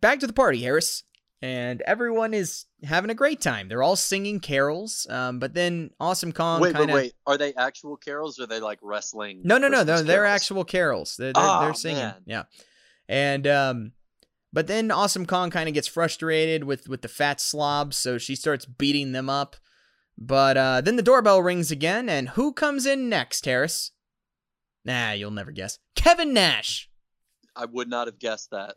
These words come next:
Speaker 2: I was gonna guess Sting, which would have been funny for its own reasons, but
Speaker 1: Surprisingly enough, he doesn't make an appearance on this show, which is kinda
Speaker 2: <sighs>
Speaker 1: weird, but I'm not sure why he's not on the show. But, uh,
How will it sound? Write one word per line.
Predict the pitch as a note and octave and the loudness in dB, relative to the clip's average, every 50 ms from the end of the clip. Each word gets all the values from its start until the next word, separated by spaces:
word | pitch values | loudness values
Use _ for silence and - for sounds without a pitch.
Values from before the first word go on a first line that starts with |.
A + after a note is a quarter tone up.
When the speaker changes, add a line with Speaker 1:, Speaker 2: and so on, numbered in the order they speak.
| _ - | _ -4
Speaker 2:
I | C3 C#3+ | -2 -2
was | D#3 D3+ | -2 0
gonna | - B3 C4+ C4+ G3 | 0 0 0 0 0
guess | D#3 D3 C3 - | -2 -2 -2 -2
Sting, | - - - _ - C#3 B2+ A2 G2 F#2+ F#2+ | -8 -12 -12 _ -8 -6 -6 -8 -10 -14 -14
which | G2 G2+ - - | -14 -14 -10 -10
would | A2+ G#2 | -10 -10
have | G2 | -10
been | G#2+ G#2 F#2+ | -12 -12 -6
funny | - A2+ A2+ G#2+ F#2+ | -2 -2 -2 -2 -4
for | - - G#2 | -10 -8 -8
its | F#2+ - - | -6 -2 -2
own | A2 A2 G#2 G2 | 0 0 -2 -4
reasons, | G#2 - - - - - G3+ - _ - | -10 -12 -14 -14 -16 -16 -18 -18 _ -16
but | - - - _ _ _ _ - _ | -16 -16 -16 _ _ _ _ -20 _
Speaker 1:
Surprisingly | - - G3+ F#3 - C4+ D#4 G#4+ A4 F#4+ F#4+ F4+ F4 D4+ | -12 -10 -10 -8 -8 -6 -6 -6 -6 -8 -8 -8 -8 -6
enough, | C#4 D#4 D4+ A3+ - | -4 -4 -4 -2 -2
he | C4 C#4 | -4 -4
doesn't | B3+ - B3 C4+ C#4 C#4+ B3+ | -2 -2 -2 -2 -2 -4 -8
make | C4 B3+ B3 | -8 -8 -6
an | A3+ | -6
appearance | F3 - - G#3 A3+ A#3+ G3+ - - | -8 -8 -8 -8 -6 -6 -6 -6 -6
on | C3+ C3 | -6 -6
this | B2 A2+ A2 | -8 -8 -10
show, | - - B2 A#2 A2+ | -8 -8 -6 -6 -6
which | A2 A#2 A#2+ - | -8 -8 -10 -10
is | C3+ - | -12 -12
kinda | - - A#3 B3 | -12 -12 -12 -10
Speaker 2:
<sighs> | A#3 B2+ A#2+ C3+ | -10 -8 -8 -8
Speaker 1:
weird, | D#3+ G3+ F3 A#2 D2 - A2 - | -8 -8 -8 -10 -10 -12 -14 -10
but | - A#2 A2 - - - | -8 -8 -8 -8 -10 -12
I'm | B2 E3 | -12 -10
not | F#3+ F#3+ | -10 -10
sure | - - E3 D3+ | -10 -10 -10 -8
why | C#3+ C3+ D#3 | -6 -6 -6
he's | E3 B2+ A#2 | -6 -8 -8
not | A2 G#2 G2+ | -10 -10 -10
on | F#2+ | -12
the | G2 | -14
show. | G2 - - G#2 G#2 A2 _ | -14 -14 -14 -16 -16 -16 _
But, | - B2 B2+ B2+ | -6 -4 -2 -2
uh, | B2+ A#2 A2 | -2 -2 -4